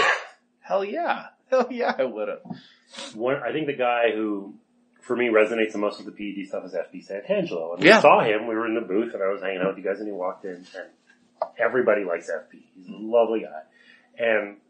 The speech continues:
Speaker 2: the great story with him was the ninety-four season happens, come back to ninety-five, and, uh, Kevin Malone, general manager of the Montreal Expos, is there, and he says, "All right, there's, you know, there's a work stoppage. Uh,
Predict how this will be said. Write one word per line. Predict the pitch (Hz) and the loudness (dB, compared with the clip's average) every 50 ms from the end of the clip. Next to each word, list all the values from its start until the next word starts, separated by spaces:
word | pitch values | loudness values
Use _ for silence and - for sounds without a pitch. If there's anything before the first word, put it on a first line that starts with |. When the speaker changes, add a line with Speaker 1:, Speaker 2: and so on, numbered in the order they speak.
| _ | _
Speaker 2:
the | - 117 | -8 -2
great | - 127 131 131 131 | 0 2 2 0 0
story | - - 123 117 110 | 0 2 2 4 4
with | 104 101 - | 2 0 2
him | 139 151 156 143 | 2 2 2 2
was | 123 107 101 95 92 92 92 92 90 - - - - _ _ _ _ _ _ _ _ _ | 2 2 2 2 2 0 -4 -8 -12 -14 -18 -18 -20 _ _ _ _ _ _ _ _ _
the | - 110 | -16 -10
ninety-four | 104 110 110 117 127 120 - 123 113 104 | -4 -2 0 0 0 0 2 2 2 2
season | 107 113 104 92 95 92 | 0 -2 -6 -6 -6 -8
happens, | 85 85 85 82 - 82 82 85 95 - - _ _ _ _ _ _ _ _ _ _ _ _ - | -6 -6 -6 -8 -10 -12 -18 -20 -20 -20 -20 _ _ _ _ _ _ _ _ _ _ _ _ -14
come | - 117 120 | -10 -4 -2
back | 113 113 110 107 | -2 -2 -2 -4
to | 110 | -8
ninety-five, | 107 101 101 101 92 - 85 78 76 73 - - _ _ _ _ _ _ _ _ _ _ _ _ _ _ | -8 -8 -8 -10 -10 -10 -10 -10 -10 -12 -16 -20 _ _ _ _ _ _ _ _ _ _ _ _ _ _
and, | 113 113 107 104 104 95 95 95 95 95 95 _ - - | -18 -16 -14 -14 -14 -16 -16 -18 -20 -20 -20 _ -20 -20
uh, | - 90 87 85 85 - - - | -18 -18 -16 -16 -18 -18 -20 -8
Kevin | - - 120 120 131 135 | -2 0 0 0 0 -2
Malone, | 127 117 110 107 110 104 | -2 -2 -2 -4 -4 -8
general | 92 98 95 92 98 98 | -6 -6 -6 -6 -6 -8
manager | 98 98 98 95 104 | -10 -12 -12 -12 -14
of | 101 | -16
the | 95 98 | -14 -14
Montreal | 98 101 - 123 101 90 | -14 -12 -10 -10 -10 -10
Expos, | 90 - _ - 87 92 92 | -12 -16 _ -20 -20 _ -20
is | 87 80 | -20 -20
there, | 90 82 78 76 80 76 80 _ _ | -20 -20 -20 -20 -20 -20 _ _ _
and | _ 90 | _ _
he | 82 _ | _ _
says, | - - 87 85 82 _ _ - _ _ _ _ _ _ _ _ _ - | -20 -20 -20 -20 -20 _ _ -20 _ _ _ _ _ _ _ _ _ -10
"All | 101 98 | -6 -6
right, | 90 87 95 101 - _ _ _ _ _ _ _ _ _ _ _ | -6 -6 -6 -10 -14 _ _ _ _ _ _ _ _ _ _ _
there's, | - 98 90 - _ - | -20 -20 -20 -20 _ -16
you | 110 107 | -14 -14
know, | - 82 | -12 -12
there's | 92 95 | -12 -10
a | 92 | -6
work | 92 110 113 - | -4 -2 -2 -2
stoppage. | - - 82 78 80 - - 87 - - - - - _ _ _ _ _ _ _ _ _ _ _ _ _ | -2 -2 -2 -4 -4 -10 -14 -20 -20 -20 -20 -20 -20 _ _ _ _ _ _ _ _ _ _ _ _ _
Uh, | - - - 87 87 87 85 - | -20 -20 -18 -18 -20 -20 -20 -20